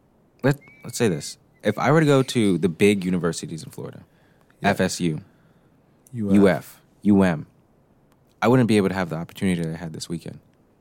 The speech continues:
Speaker 1: 'cause those schools weren't there.
Speaker 2: Mm.
Speaker 1: Mm-hmm. Those schools didn't have the program that our school has in order to take us there.
Speaker 2: Wow.
Speaker 1: Yeah. The big schools,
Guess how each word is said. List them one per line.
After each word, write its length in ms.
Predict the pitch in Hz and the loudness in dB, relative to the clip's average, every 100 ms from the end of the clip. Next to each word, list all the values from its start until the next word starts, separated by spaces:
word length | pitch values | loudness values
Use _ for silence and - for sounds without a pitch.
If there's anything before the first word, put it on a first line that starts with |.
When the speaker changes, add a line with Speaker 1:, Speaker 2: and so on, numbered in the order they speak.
| _ | _
Speaker 1:
'cause 120 | 131 | -2
those 160 | 208 196 | 0 2
schools 260 | 101 92 | 2 2
weren't 180 | 90 82 | 0 -4
there. 220 | 80 80 - _ _ _ _ _ _ _ _ _ _ | -6 -10 -14 _ _ _ _ _ _ _ _ _ _
Speaker 2:
Mm. 460 | 104 123 127 110 90 - | -12 -10 -8 -10 -12 -6
Speaker 1:
Mm-hmm. 380 | 92 87 87 85 - _ _ _ _ _ _ | -4 -2 -4 -6 -12 _ _ _ _ _ _
Those 140 | 98 98 | 0 2
schools 240 | 113 104 | 4 2
didn't 200 | 104 95 | 2 -2
have 160 | 98 85 | -2 -4
the 60 | |
program 600 | 87 - 98 90 90 82 | -2 0 2 2 0 -2
that 240 | 80 78 - _ | -6 -10 -12 _
our 160 | 90 92 | -4 -4
school 260 | - 87 85 | -4 -6 -6
has 380 | 85 80 80 - | -6 -8 -12 -10
in 80 | 90 | -4
order 200 | 82 85 | -4 -6
to 120 | 85 | -10
take 300 | - 95 - | -12 -10 -10
us 200 | 78 82 | -12 -14
there. 260 | - - - _ _ _ _ _ _ _ _ _ _ _ _ - | -14 -16 -16 _ _ _ _ _ _ _ _ _ _ _ _ -16
Speaker 2:
Wow. 320 | - 139 117 - - | -8 -6 -8 -12 -10
Speaker 1:
Yeah. 300 | 87 78 - _ _ _ _ _ - | -6 -6 -8 _ _ _ _ _ -4
The 80 | |
big 220 | 202 156 156 | 2 2 0
schools, 540 | - 78 - - - | -6 -10 -10 -18 -20